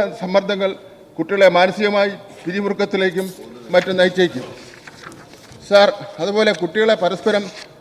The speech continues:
താരതമ്യം ചെയ്യുന്ന സ്ഥിതിയുമുണ്ട്. ഒരു കുട്ടിയെയും മറ്റൊരു കുട്ടിയുമായി താരതമ്യം ചെയ്യാൻ കഴിയി-, കഴിയില്ല എന്നതാണ് വസ്തുത. ഓരോരുത്തർക്കും അവരുടേതായ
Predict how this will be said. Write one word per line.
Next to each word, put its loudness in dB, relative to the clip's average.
താരതമ്യം 4
ചെയ്യുന്ന 0
സ്ഥിതിയുമുണ്ട്. -2
ഒരു 2
കുട്ടിയെയും 4
മറ്റൊരു 2
കുട്ടിയുമായി 0
താരതമ്യം 2
ചെയ്യാൻ 4
കഴിയി-, -2
കഴിയില്ല 0
എന്നതാണ് 4
വസ്തുത. -2
ഓരോരുത്തർക്കും 0
അവരുടേതായ 4